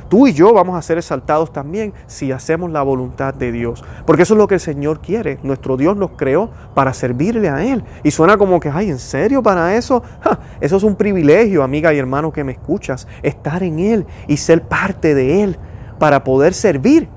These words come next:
¿Y qué es servir? Dar frutos. Lo que no sirve no da frutos. Lo que da frutos sirve para algo. Ese es nuestro llamado. Nací, n-, n-, para eso existimos. Para eso todo lo que hay en la tierra, en la naturaleza, sirve para algo, ¿no? ¿Para qué sirves tú? Y la,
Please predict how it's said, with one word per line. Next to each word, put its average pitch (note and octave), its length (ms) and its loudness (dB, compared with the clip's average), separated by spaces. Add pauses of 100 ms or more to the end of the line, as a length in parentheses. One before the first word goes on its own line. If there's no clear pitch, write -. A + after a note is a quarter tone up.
¿Y D3+ 120 -4
qué G3 100 4
es G3+ 60 2
servir? F#3+ 340 2
Dar E3 160 2
frutos. C#4 600 0 (500)
Lo F3 180 6
que F#3 140 4
no G3+ 80 2
sirve A#3 320 2
no A3 100 0
da G#3+ 120 2
frutos. G#3+ 560 -2 (240)
Lo D#3+ 200 4
que D#3 140 0
da E3 140 4
frutos G3+ 420 -2
sirve G#3+ 320 0
para B2 340 -2
algo. A#2+ 260 -10 (280)
Ese G3+ 320 2
es G#3 80 0
nuestro G#3+ 360 -2
llamado. F3 520 0 (180)
Nací, D3 380 -6
n-, D#3 180 -4
n-, D#3+ 140 -2 (100)
para D#3+ 200 4
eso C4 80 0
existimos. A#3 640 0 (280)
Para E3+ 180 4
eso A#3 140 0
todo A3+ 200 6
lo D4+ 100 2
que C#4 60 -2
hay C#4 140 2
en C4 80 -2
la G3 120 2
tierra, A#3+ 320 0
en E3 60 0
la D#3 80 0
naturaleza, D#3 580 -2
sirve G3+ 320 -2
para D3+ 260 -2
algo, D3 260 0
¿no? C#4+ 180 -2 (440)
¿Para D#3 220 2
qué E3 80 0
sirves F3 380 -2
tú? B3+ 200 -2 (760)
Y D3+ 100 0
la, B2+ 180 -2